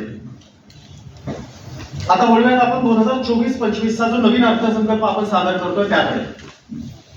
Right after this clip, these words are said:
या अर्थसंकल्पातली प्रमुख उद्दिष्ट जी आहेत, त्यामध्ये प्रामुख्याने उल्लेख केला पाहिजे, कोणतीही करवाढ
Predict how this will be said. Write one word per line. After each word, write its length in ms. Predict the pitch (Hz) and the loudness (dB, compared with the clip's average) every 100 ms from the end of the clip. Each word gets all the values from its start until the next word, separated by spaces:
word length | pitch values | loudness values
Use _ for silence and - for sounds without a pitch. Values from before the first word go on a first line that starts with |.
| - - - 123 - - - - - - - | -16 -14 -8 -4 -4 -4 -4 -6 -10 -12 2
या 140 | 214 | 4
अर्थसंकल्पातली 920 | 214 233 277 277 269 262 262 254 247 | 4 2 0 -2 0 0 0 -2 -2
प्रमुख 320 | 226 226 247 - | 0 4 4 4
उद्दिष्ट 280 | 220 247 | 2 0
जी 160 | 262 240 | 0 2
आहेत, 380 | 240 180 190 - | 2 2 -2 -2
त्यामध्ये 680 | 196 196 220 226 226 - - | -2 0 2 2 0 -2 -4
प्रामुख्याने 480 | 190 202 226 226 226 | 0 2 2 4 4
उल्लेख 240 | 208 214 | 4 2
केला 240 | 214 214 | 2 2
पाहिजे, 520 | 214 208 202 - - - - - - - - _ _ - - - | 2 2 2 0 -2 -6 -12 -18 -20 -20 -20 _ _ -20 -18 2
कोणतीही 520 | 208 208 214 226 247 | 4 6 6 6 4
करवाढ 520 | 226 202 214 220 226 | 2 2 4 4 4